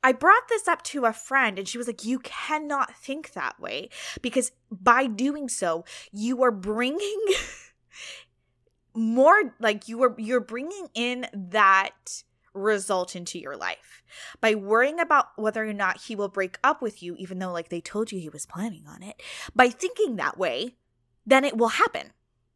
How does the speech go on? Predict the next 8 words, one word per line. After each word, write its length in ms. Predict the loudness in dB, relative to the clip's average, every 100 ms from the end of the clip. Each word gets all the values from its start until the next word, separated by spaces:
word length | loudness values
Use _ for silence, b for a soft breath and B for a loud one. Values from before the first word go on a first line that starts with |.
| _ _ _ _ -2
And 80 | 0
I 20 |
was 80 | 2
like, 160 | 2 0
How 800 | -4 -4 2 8 10 10 8 4
are 140 | 0 0
my 380 | 0 2 2
thoughts 880 | -2 -4 -2 -2 -6 -10 -12 -12 -14